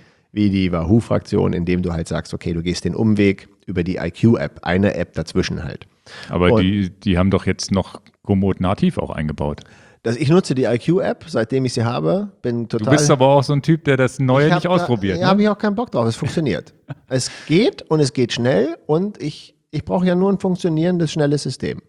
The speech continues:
Speaker 2: Also
Speaker 1: Funktioniert
Speaker 2: für alle, ich hab's selber leider noch nicht probiert. Es geht wohl auch ohne, dass man jetzt diese Connect I Q App, ähm, installieren muss. Das heißt, es geht wohl auch ohne. Das hat Dan bisher noch nicht eingerichtet.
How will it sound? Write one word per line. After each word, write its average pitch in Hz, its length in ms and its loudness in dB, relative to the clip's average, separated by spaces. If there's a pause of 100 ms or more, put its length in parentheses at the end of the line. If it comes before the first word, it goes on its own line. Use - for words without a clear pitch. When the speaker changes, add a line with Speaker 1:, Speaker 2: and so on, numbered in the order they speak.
(120)
Speaker 2:
Also - 80 -6
Speaker 1:
Funktioniert 113 300 2
Speaker 2:
für 110 160 4
alle, 131 280 4
ich 131 160 -4
hab's 127 200 -2
selber 117 280 4
leider 113 260 4
noch 107 100 2
nicht 110 180 -2
probiert. 113 320 -2
Es - 220 -12
geht 131 400 2
wohl 127 280 4
auch 107 200 -2
ohne, 123 340 2
dass 113 220 -2
man 110 160 0
jetzt 107 160 -2
diese 104 160 -4
Connect 101 400 -2
I 101 60 -12
Q 131 200 0
App, - 160 -6 (640)
ähm, 95 460 -2
installieren 98 520 0
muss. 117 220 0
Das 110 160 -4
heißt, 104 240 0
es 113 120 -10
geht 127 280 0
wohl 127 260 4
auch - 400 -2
ohne. 170 380 4
Das 139 180 0
hat 117 160 -2
Dan 131 220 4
bisher 131 320 0
noch 123 100 2
nicht 117 180 -2
eingerichtet. 160 720 -4